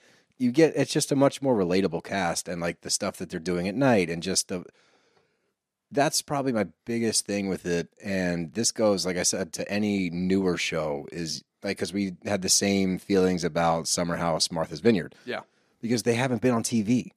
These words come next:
Speaker 1: and that does make a big difference. Like, what you're getting seems a lot more genuine. The reactions are genuine. The missteps they take, it's kind of fun to watch because we've seen these things happen across the board through
Speaker 2: Yeah.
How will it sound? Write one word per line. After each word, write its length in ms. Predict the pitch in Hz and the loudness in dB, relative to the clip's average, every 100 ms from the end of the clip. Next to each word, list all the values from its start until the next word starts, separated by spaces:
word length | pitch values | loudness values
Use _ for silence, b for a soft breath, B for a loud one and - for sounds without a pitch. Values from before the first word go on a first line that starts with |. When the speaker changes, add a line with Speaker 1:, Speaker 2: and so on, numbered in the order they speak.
| _ | _
Speaker 1:
and 120 | 92 101 | -2 0
that 180 | 104 | 0
does 280 | - 113 104 | 0 0 2
make 200 | 104 98 | 0 -4
a 40 | 90 | -4
big 220 | 95 85 | -4 -2
difference. 400 | 107 - 82 - | -6 -4 -8 -4
Like, 140 | 85 | -4
what 200 | 107 - | -4 -4
you're 100 | 104 | -4
getting 420 | 80 98 104 95 85 | -4 -2 0 0 0
seems 320 | - 98 85 | -2 -2 -2
a 60 | 85 | -2
lot 240 | 85 87 | -2 -2
more 180 | 92 82 | -4 -6
genuine. 520 | 73 80 90 90 87 | -6 -4 -2 0 0
The 100 | 80 | -2
reactions 560 | 78 85 87 - 90 82 | -2 0 0 -2 -6 -6
are 60 | |
genuine. 640 | 78 87 85 87 82 85 85 | -2 0 0 0 -2 -6 -4
The 80 | 95 | 0
missteps 580 | 98 104 - 107 104 | 4 4 4 2 -2
they 140 | - 104 | -2 -2
take, 400 | 107 107 107 - b b b b | 2 2 2 -8 b b b b
it's 160 | - - | -6 -2
kind 180 | 117 98 | 0 0
of 80 | - | -2
fun 300 | - 101 92 | -2 0 2
to 80 | |
watch 500 | 82 80 92 - - - - | 2 4 4 0 -8 -8 -14
because 600 | 90 95 98 90 85 78 - | -8 -4 0 2 0 -4 -4
we've 220 | 92 87 | -2 0
seen 360 | - 95 95 92 | 0 0 0 0
these 200 | 92 - | 0 -2
things 280 | 95 90 | -2 -4
happen 280 | 82 80 - | -2 -4 -4
across 460 | 85 - 87 80 - | -8 -4 -2 0 -2
the 100 | 80 | -4
board 380 | 80 80 87 90 | -6 -2 -4 -4
through 140 | |
Speaker 2:
Yeah. 100 | - | -8